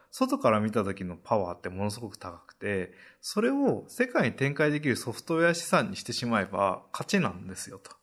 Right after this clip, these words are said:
で、戦える領域いくらでもありますと。でも内需の、社内事情と内需にだけ依存して何か物事を作ろうとするのにエネルギーを割きすぎているので、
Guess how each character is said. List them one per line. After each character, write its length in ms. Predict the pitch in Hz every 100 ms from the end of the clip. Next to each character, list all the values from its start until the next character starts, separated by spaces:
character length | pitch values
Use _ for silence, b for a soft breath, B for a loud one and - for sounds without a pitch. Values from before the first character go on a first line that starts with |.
| _ _ _ -
で、 0 |
戦 380 | 143 165 185 196
え 40 | 180
る 60 |
領 120 | 175
域 180 | 165 165
い 80 | 110
く 80 | 147
ら 100 | 139
で 100 | 127
も 120 | 110
あ 60 | 98
り 80 |
ま 160 | 95 90
す 140 | -
と。 100 | - _ _ -
で 60 |
も 180 | 214 156
内 280 | 120 220 277
需 180 | 196 143
の、 420 | 185 180 107 90 - _ -
社 220 | - 190
内 220 | 185 214
事 160 | 208 214
情 180 | 185 123
と 440 | - 196 117 - - _
内 240 | 156 175
需 180 | 147 120
に 180 | 110 107
だ 120 | 104
け 140 | 101 117
依 40 |
存 300 | 104 104 98
し 100 | -
て 320 | - 196 123 -
何 240 | 127 123
か 100 | 107
物 220 | 101 113
事 240 | 107 104 95
を 80 |
作 200 | 95 -
ろ 100 | 110
う 40 | 101
と 100 | -
す 140 | -
る 100 | 107
の 120 | 101
に 340 | 123 214 175 98
エ 40 |
ネ 100 | 120
ル 80 | 139
ギ 80 | 110
ー 20 |
を 20 |
割 240 | - - -
き 20 |
す 140 | -
ぎ 120 | 190 -
て 140 | 98
い 40 |
る 120 | 95 92
の 180 | 90
で、 360 | 113 117 98 -